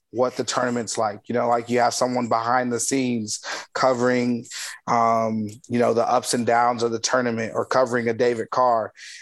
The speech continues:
um, someone covering a A J maybe Ferrari even this weekend, you know, and showcasing what it's like when he can't compete,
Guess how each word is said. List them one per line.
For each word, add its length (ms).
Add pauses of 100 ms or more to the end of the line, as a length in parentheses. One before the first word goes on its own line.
um, 600 (300)
someone 400
covering 420
a 60
A 200
J 200
maybe 320
Ferrari 500
even 220
this 240
weekend, 360
you 80
know, 260 (280)
and 80
showcasing 540
what 160
it's 200
like 280
when 280
he 220
can't 320
compete, 480